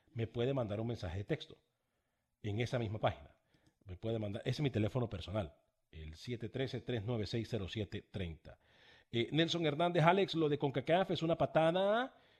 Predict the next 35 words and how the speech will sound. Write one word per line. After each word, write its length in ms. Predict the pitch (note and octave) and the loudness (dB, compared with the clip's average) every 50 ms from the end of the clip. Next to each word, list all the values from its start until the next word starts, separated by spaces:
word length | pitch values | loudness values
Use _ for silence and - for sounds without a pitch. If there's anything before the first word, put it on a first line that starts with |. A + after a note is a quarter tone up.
| _ _ - | _ _ -2
eh, 160 | B2+ B2 A#2+ | -2 0 0
pero 240 | - C#3 C#3 C#3 - | 2 2 2 2 2
¿qué 100 | D#3+ C#3+ | -2 -2
puede 220 | - E3 F3 E3+ | 0 2 4 4
hacer 240 | C#3+ - - E3 D#3 | 2 2 2 2 4
la 140 | E3 E3+ D3 | 4 4 4
Federación 440 | - C#3+ B2+ B2+ A#2+ G#2+ - D3 | 2 2 0 0 0 0 -2 -2
de 100 | C#3+ C#3+ | -4 -4
Fútbol? 480 | - - G3 F3 C3 - - - - - _ _ _ _ _ _ _ - | -2 2 2 0 0 0 -8 -14 -18 -18 _ _ _ _ _ _ _ -6
No 340 | G#2 G#2+ A#2+ C#3+ D3+ C#3+ | -2 0 2 2 2 2
puede 180 | - D#3 D#3 D#3 | 2 2 2 2
hacer 260 | C#3 - D3+ C#3+ B2 | 2 0 0 -2 0
nada, 340 | C3 D3 D#3 D3+ C3 G#2+ - | 0 2 2 2 2 0 -2
concacaf 520 | - B2 A2+ - - - - C#3 B2 A2+ | -4 -6 -4 -4 -6 -6 -4 -4 -4 -2
manda, 240 | B2+ C3+ C3 C3 - - | -2 -2 -2 -2 -2 0
no 280 | B2+ C3+ C#3 C#3+ D3+ | 2 4 6 6 4
estamos 320 | C#3+ - - C#3 D3 C#3+ C#3+ | 4 0 -2 -2 -2 -2 -4
equivocados. 580 | C#3 - B2+ A2+ G#2+ - D3 D3 B2+ G#2+ - - - - - - | -4 -4 -6 -6 -2 0 2 2 2 0 -2 -6 -16 -20 -20 -14
Si 220 | - - F3 F3 | -6 0 2 4
la 100 | F3 F3 | 4 4
Federación 420 | D3+ - E3+ E3+ D#3+ D3+ - F3+ G3+ | 4 4 4 4 4 4 4 2 0
de 80 | G#3+ | 0
Fútbol 460 | G3 - A3+ A3+ F#3 F#3 G#3+ A3+ A3 - - - - _ _ _ | 0 0 0 0 4 6 6 6 6 4 -4 -16 -20 _ _ _
dice, 300 | - C3+ F3 E3+ - D#3 | -8 -6 -4 -4 0 0
a 60 | C#3 C3+ | 2 4
ver, 160 | D#3 E3+ D#3+ | 4 2 2
señores, 300 | - D#3+ E3 E3+ E3 D3 | 2 0 2 2 0 0
permítame, 560 | - C#3+ C3+ D3 D3 - C3 G#2 F2+ D#2+ - _ _ _ _ _ - | 0 0 0 0 0 0 -2 -4 -4 -8 -14 _ _ _ _ _ -6
nosotros 380 | B2 A#2+ A2 C#3 D3 E3 - | -4 -2 -2 -2 -2 -2 -2
pensamos 400 | - D3+ A#2+ - C3+ C#3+ D#3 - | 0 0 0 2 2 2 2 0
que, 120 | - - C3 | -4 -6 -8
y 100 | - C#3 | -6 -4
tener 280 | - C3+ A#2+ C3 D#3 F3+ | -2 0 0 2 4 2
argumentos 500 | F3+ E3 D3+ D3 D3 D3+ D3 - F3+ - | 2 2 0 0 -2 -2 -2 -2 -6 -6
suficientes 640 | C#3+ A#2+ A#2+ A#2 - - D3 C#3+ C3+ - G2+ F2+ - | -4 -4 -4 -4 -2 0 -2 -2 -2 -4 -8 -8 -10